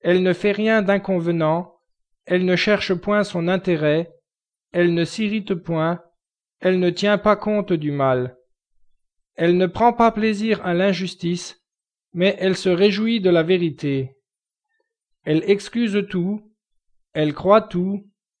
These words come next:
elle espère tout, elle supporte tout. La charité ne passera jamais. S'agit-il des prophéties ? Elles prendront fin. Des langues ? Elles cesseront.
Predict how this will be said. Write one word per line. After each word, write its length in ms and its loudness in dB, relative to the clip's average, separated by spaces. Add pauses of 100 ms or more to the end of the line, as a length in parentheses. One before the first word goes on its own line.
(340)
elle 240 0
espère 600 2
tout, 440 -6 (600)
elle 200 -2
supporte 680 -4
tout. 260 -10 (2000)
La 140 2
charité 540 2
ne 160 2
passera 500 2
jamais. 540 0 (840)
S'agit-il 600 0
des 120 4
prophéties ? 840 -4 (440)
Elles 200 -2
prendront 440 -2
fin. 400 -4 (840)
Des 220 4
langues ? 500 2 (540)
Elles 180 -2
cesseront. 720 -4